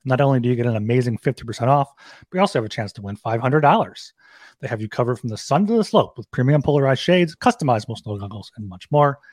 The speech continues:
Shady Rays have durable frames and extremely clear optics for outdoor adventures. That's not all. Shady Rays offers the most insane protection in all of eyewear.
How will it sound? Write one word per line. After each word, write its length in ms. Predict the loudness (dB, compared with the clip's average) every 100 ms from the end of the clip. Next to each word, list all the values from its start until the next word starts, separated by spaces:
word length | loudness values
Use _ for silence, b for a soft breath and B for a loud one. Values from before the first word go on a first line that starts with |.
| b b
Shady 280 | -2 2 4
Rays 300 | 4 2 0
have 200 | -4 -10
durable 280 | -8 -8 -8
frames 400 | 0 4 4 2
and 60 | -6
extremely 360 | -2 2 2
clear 200 | 2 -2
optics 300 | -2 -6 -10
for 180 | -8 -12
outdoor 260 | -12 -10 -4
adventures. 500 | 2 2 2 0 -4 B B B B
That's 220 | -10 -8
not 160 | -2 2
all. 280 | 4 2 -4
Shady 260 | -4 -2
Rays 300 | -4 -4 -6 -4
offers 300 | -6 -6 -10
the 80 |
most 300 | 0 0 0
insane 320 | -8 0 0 0
protection 420 | 0 -2 -2 -6
in 100 | -6
all 140 | -6
of 80 | -2
eyewear. 380 | 2 4 4